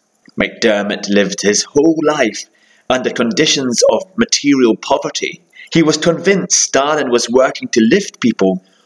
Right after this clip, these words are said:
of the class he identified with on a material level out of this poverty. The difference in the kind of houses MacDiarmid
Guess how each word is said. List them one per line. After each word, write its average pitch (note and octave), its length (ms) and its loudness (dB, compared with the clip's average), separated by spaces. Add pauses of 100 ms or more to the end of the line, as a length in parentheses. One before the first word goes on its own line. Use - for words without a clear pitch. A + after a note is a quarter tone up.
(180)
of B2+ 140 0
the A#2 120 -4
class C#3+ 460 -2
he A2+ 140 0
identified B2+ 760 -2
with A2 300 0 (300)
on A2 120 2
a G#2+ 60 -2
material F3+ 560 0
level G#2+ 400 -2 (340)
out D#3+ 280 -2
of G2 100 -8
this G2 140 -4
poverty. F#2 540 -2 (160)
The D#3+ 80 2
difference - 760 -2
in C#3 160 -2
the B2+ 160 -2
kind F#3 400 0
of C#3 80 0
houses C3 720 0 (300)
MacDiarmid C#3 760 0